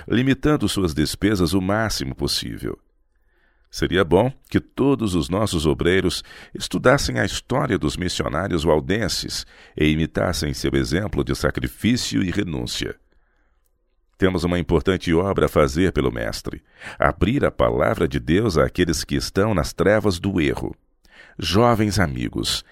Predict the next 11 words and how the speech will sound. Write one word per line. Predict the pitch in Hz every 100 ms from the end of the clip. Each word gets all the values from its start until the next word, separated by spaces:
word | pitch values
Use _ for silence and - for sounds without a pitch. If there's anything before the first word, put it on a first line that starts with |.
| - -
hajam | - 87 98 80 85
como | 82 78 73 71
tendo | - 90 85
um | 82
sagrado | 78 85 76 78 98 90 69
encargo. | 60 - 57 50 - 50 _ _ _ - -
Devem | - 120 131 120
ser | - 127
estudantes | 117 - - 110 120 90
da | 98
Bíblia, | 82 - 92 78 62 53